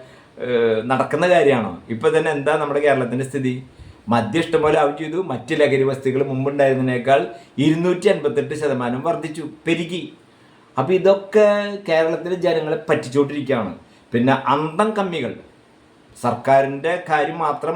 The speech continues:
അറിയാവുന്ന കുറേ അന്തം കമ്മികൾക്ക് ഇത് പെട്ടെന്ന് മനസ്സിലാവില്ല. അവർ സർക്കാർ, ഒരു മാന്തളിൻ്റെ തല പോലെ ഒരു സൈഡ് മാത്രമേ കണ്ണ് കാണുള്ളൂ.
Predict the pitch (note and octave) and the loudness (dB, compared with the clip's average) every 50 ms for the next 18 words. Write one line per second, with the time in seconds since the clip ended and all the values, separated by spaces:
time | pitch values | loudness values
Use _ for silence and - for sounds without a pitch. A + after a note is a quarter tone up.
0 | E3+ D#3+ D#3 D3+ C#3+ C#3 C#3 C#3+ D3 D3 D3+ D3 D3+ D3 - - C#3 C#3+ D3+ D#3 | -2 -2 0 0 0 0 0 -2 -4 -4 -4 -4 -4 -4 -6 -6 -6 -6 -4 -4
1 | F3 G3+ G#3+ G3 F#3+ F3+ E3+ E3 D#3 D3+ D3 C3 - C3+ C3+ C#3 C#3+ - - - | -4 -4 -4 -4 -6 -6 -6 -6 -4 -4 -4 -4 -4 -6 -4 -4 -6 -8 -10 -18
2 | - - - - - D3 D3+ D3 C#3 C3 C#3 C#3 B2+ A2 - A2 G2+ G2 F#2 F2 | -20 -20 -18 -14 -6 -2 0 0 0 0 -2 -2 -4 -4 -4 -4 -4 -4 -4 -6
3 | - - - - _ _ _ _ - A2 A#2 - - - E3 A3 - - - - | -8 -12 -14 -20 _ _ _ _ 0 0 0 0 0 0 -2 -2 -2 -2 -4 -2
4 | - C3 C3 D3+ D#3 - - - - C3+ C3+ C3 C3 C3 C3+ C3+ C3 C#3+ C#3+ C#3+ | 0 0 -2 -2 -4 -8 -10 -10 -6 0 2 4 4 4 4 2 0 -2 -2 -2
5 | D3+ E3 F3 D3+ C#3+ C3+ C#3 C#3 C3+ B2+ B2+ D3 - F3 D3 D3 D3 D3 D3 D3+ | -2 -2 0 0 2 2 0 0 0 -2 -4 -4 -4 -4 -2 -2 -2 -2 -2 -2
6 | D3 C#3+ D3 C#3 B2+ B2+ C3 B2+ B2 A#2 G#2 F#2 | -2 0 -2 -2 -2 -2 -2 -2 -2 -2 -4 -6